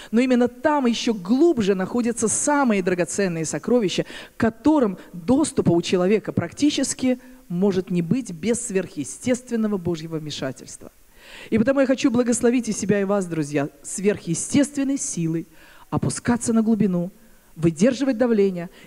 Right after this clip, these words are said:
и доставать сокровища. Пустыня — это ещё одно место, где есть сокровища, о котором особенно отметил Господь. Опять же, я не знаю, насколько вам известно, но Едемский сад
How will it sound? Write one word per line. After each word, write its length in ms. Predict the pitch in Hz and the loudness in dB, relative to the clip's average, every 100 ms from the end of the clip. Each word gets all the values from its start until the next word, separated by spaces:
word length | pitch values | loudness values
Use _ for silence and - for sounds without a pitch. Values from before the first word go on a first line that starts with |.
| - | -2
и 80 | 175 | -2
доставать 480 | 165 - 147 147 | -2 -4 -6 -4
сокровища. 640 | - 143 - 120 - 117 104 - - _ _ - _ _ _ _ - - - - _ _ - | -6 -10 -8 -8 -8 -12 -16 -20 -20 _ _ -20 _ _ _ _ -20 -20 -20 -20 _ _ -2
Пустыня — 500 | 247 240 - 302 180 - | -2 -2 2 2 2 -2
это 160 | 196 | 0
ещё 200 | 233 - | 2 2
одно 140 | 262 262 | 2 2
место, 320 | 294 269 220 | 2 0 -2
где 160 | 180 214 | 2 2
есть 140 | 190 | 2
сокровища, 500 | 208 - 254 185 175 | -2 0 0 0 -2
о 20 | |
котором 280 | 190 214 202 | 0 0 0
особенно 400 | 196 285 247 233 | 0 -2 0 -2
отметил 360 | 220 226 226 190 | 0 -2 -2 0
Господь. 460 | 185 - 285 285 - - - | -2 0 0 0 -6 -12 -6
Опять 280 | 208 294 | -2 0
же, 80 | 233 | 2
я 120 | 262 | 2
не 100 | 254 | 2
знаю, 220 | 233 254 226 | 4 4 2
насколько 380 | 202 220 208 | 2 0 0
вам 180 | 196 190 | -2 0
известно, 460 | 185 233 262 233 226 - - | 0 0 2 0 -4 -6 0
но 340 | 208 247 254 | 4 4 4
Едемский 600 | 202 214 185 320 294 294 | 2 0 2 2 2 -2
сад 320 | - 226 202 | 0 0 -2